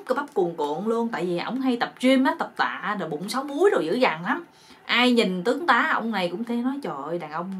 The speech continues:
gì mà tướng tá ngon quá, giống như là diễn viên mà Hollywood Mỹ vậy đó." Đó. Thì hai chồng này cũng nói túm lại là cũng xứng đôi vừa lứa dữ lắm. Nhưng mà có cái là cái cô vợ này nè,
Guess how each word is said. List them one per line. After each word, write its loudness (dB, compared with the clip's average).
gì -10
mà -12
tướng -6
tá -4
ngon 0
quá, 0
giống -2
như -2
là -4
diễn -4
viên -4
mà -6
Hollywood 4
Mỹ 0
vậy 2
đó." 0
Đó. -8
Thì -2
hai 0
chồng 0
này -8
cũng -6
nói -2
túm -6
lại 0
là -6
cũng -8
xứng -8
đôi 0
vừa 0
lứa 2
dữ 0
lắm. 2
Nhưng 4
mà 0
có -8
cái -8
là -12
cái -6
cô -2
vợ -4
này -10
nè, -16